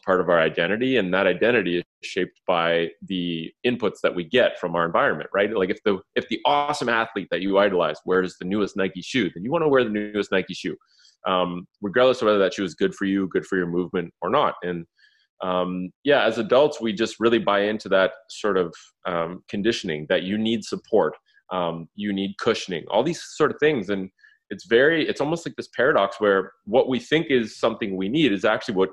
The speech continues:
ends up harming us in the long term. Um, but the harm that we get is not direct.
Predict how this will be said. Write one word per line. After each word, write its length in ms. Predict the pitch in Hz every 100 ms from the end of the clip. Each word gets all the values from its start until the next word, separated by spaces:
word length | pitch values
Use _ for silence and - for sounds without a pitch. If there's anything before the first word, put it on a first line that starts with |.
| -
ends 240 | 113 98
up 120 | 98 -
harming 440 | - 131 135 90
us 320 | 85 - - _
in 120 | 107 95
the 60 |
long 280 | 90 90 92 -
term. 300 | 160 117 110 - - _ -
Um, 380 | 104 101 98 95 -
but 260 | 98 127 - - _ -
the 120 | 113
harm 300 | 143 147 147
that 120 | 117
we 100 | 110
get 260 | 107 143 107
is 160 | 98 107
not 320 | 110 104 101 - -
direct. 380 | 113 92 113